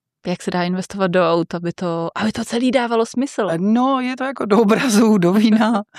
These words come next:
Speaker 2: <laughs> do umění, je to hodně podobný a já si, je to jako asi se vším tomhle, jako říká se alternativní investicí, ale i takováhle investice si najde svoje fanoušky,
Speaker 1: Mhm.
Speaker 2: nebo,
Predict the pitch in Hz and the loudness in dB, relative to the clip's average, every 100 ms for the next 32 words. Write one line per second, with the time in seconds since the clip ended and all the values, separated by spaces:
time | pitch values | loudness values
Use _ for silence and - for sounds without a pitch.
0 | - - - - 160 185 180 175 185 190 | -18 -20 -20 -4 -2 0 -2 -2 -4 -4
1 | 185 170 165 175 160 180 165 156 151 135 | -2 -2 0 -2 0 -2 0 2 2 2
2 | 127 120 135 135 135 139 - 156 156 165 | -2 -2 0 2 2 0 -2 -4 -2 -2
3 | 143 156 156 156 - 147 - 156 147 160 | -2 -2 -2 -4 -4 -4 -2 -4 -4 -4
4 | 156 - 151 151 - 147 151 147 147 143 | -4 -4 -4 -4 -4 -2 -2 -2 -4 -2
5 | 156 - - - _ - 147 147 - 147 | -4 -6 -20 -20 _ -6 -2 -2 0 0
6 | 147 151 143 156 156 147 147 - 151 - | 0 -2 -2 -4 -2 -2 -4 -6 -10 -6
7 | 160 156 147 147 143 - - _ _ _ | -4 -2 0 0 0 -4 -20 _ _ _
8 | - 156 160 160 156 - 151 151 147 147 | -2 2 2 0 -2 0 0 2 0 -2
9 | - 151 143 - 147 139 147 - 151 147 | -4 -8 -6 -2 0 0 -2 0 -2 0
10 | 143 139 139 190 160 156 156 - 143 139 | 0 0 0 0 0 0 -4 -4 -6 -2
11 | 143 143 | -2 -2